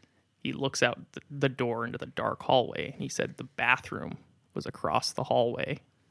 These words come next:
facing him, and his brother was standing in the door of the bathroom, the dark bathroom. And he said that his brother was just facing him, blank face. He said his brother's name, you know, whatever it was.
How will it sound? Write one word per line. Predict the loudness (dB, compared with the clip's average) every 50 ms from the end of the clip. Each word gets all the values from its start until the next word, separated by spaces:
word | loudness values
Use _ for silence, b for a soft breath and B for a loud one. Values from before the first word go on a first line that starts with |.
| _
facing | -20 2 6 8 8 8 6 2 -2 -2 -4 -2
him, | 0 0 0 0 0 -2 -6 -12 _ _ _ _ _ _ -6 -4
and | -4
his | -4 -6
brother | -6 -2 0 2 2 2 0
was | -4 -4 -4 -4
standing | -2 -2 0 2 2 2 2 2 0 -2 -4 -4 -2 0
in | 2 2 2 2
the | 0 0
door | -2 -2 -2 0 2 2 2 0
of | 0 -4
the | -4
bathroom, | 0 2 2 2 2 0 -2 -6 -6 -4 -4
the | -6
dark | -4 -2 -2 -2 -2 -2 -2
bathroom. | 0 0 2 2 0 -2 -4 -4 -4 -4 -6 -8 _ _ b b b b b b b b b b b b b b b b b b b b b b b _ _ -6
And | -4 -4
he | -2 2
said | 4 6 8 8 6 6 2
that | -2 -4
his | -4
brother | -2 0 2 2 2 2
was | -2 -4 -6
just | -4 -4 -4 -4
facing | -6 -8 -4 0 2 2 2 2 0 -2 -4 -6
him, | -6 -6 -8 -10 -12 _ _ _ _ _ _ _ _ _ _
blank | 0 2 4 2 2 0 -2
face. | -10 -4 -2 -2 0 0 -2 -4 -6 -6 -6 -8 -10 _ _ _ _ _ _ _ _
He | -14 -8 -4
said | 0 2 2 2 2
his | 0 -2
brother's | -4 -4 -4 -4 -4 -8 -8
name, | -10 -10 -10 -10 -10
you | -10 -8
know, | -8 -8
whatever | -8 -6 -6 -6 -6 -6 -8 -8 -6
it | -2
was. | -2 0 0 0 -2 -6